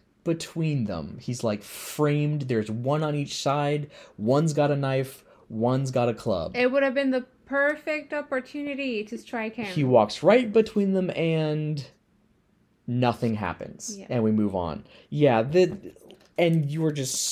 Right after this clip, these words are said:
Speaker 1: so ready for it at this point. That was the moment.
Speaker 2: Yeah.
Speaker 1: That just, take the knife out, plunge it into the chest, mutiny, let's go. Everyone is so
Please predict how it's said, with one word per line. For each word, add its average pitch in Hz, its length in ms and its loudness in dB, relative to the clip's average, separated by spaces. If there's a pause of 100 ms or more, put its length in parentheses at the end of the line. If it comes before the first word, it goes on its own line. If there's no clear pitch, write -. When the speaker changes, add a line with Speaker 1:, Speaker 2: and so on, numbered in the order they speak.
Speaker 1:
so 147 540 8 (460)
ready 139 500 4
for 110 340 4
it - 60 -4
at 104 80 -4
this 107 140 -4
point. 104 540 -4 (260)
That 139 320 2
was 135 180 0
the 123 80 -4
moment. 98 380 -6 (320)
Speaker 2:
Yeah. 233 140 -10 (120)
Speaker 1:
That 147 460 2
just, 131 520 -4
take 202 320 2
the 185 80 2
knife 160 340 0
out, 135 340 4 (400)
plunge 175 440 2
it 175 80 4
into 147 200 2
the 135 100 0
chest, 123 420 0
mutiny, 160 640 0
let's 135 400 0
go. 120 800 2
Everyone 151 460 2
is 104 160 -2
so 139 680 0